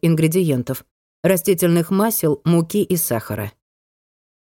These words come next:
Они едят очень мало сливочного масла, свиного сала, бараньего или говяжьего жира, так как эти продукты более дорогие и в местных магазинах их не так много.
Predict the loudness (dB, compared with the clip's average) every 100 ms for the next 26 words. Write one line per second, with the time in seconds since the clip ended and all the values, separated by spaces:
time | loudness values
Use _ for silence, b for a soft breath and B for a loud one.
0 | _ -2 2 2 2 2 0 0 2 2
1 | 2 2 2 2 2 2 2 2 4 4
2 | 2 2 2 2 0 0 2 2 2 2
3 | 2 2 2 0 -2 -4 -2 0 0 0
4 | 0 0 0 0 2 2 2 2 2 0
5 | 0 0 -2 -2 -6 -10 _ _ -2 0
6 | -4 0 0 2 0 0 0 -2 0 0
7 | 0 0 2 4 4 4 2 0 0 2
8 | 2 0 -2 -2 0 0 0 0 2 2
9 | 2 0 0 0 -2 -2 -2 2 0 0
10 | -4 -2 0 0 -2 -10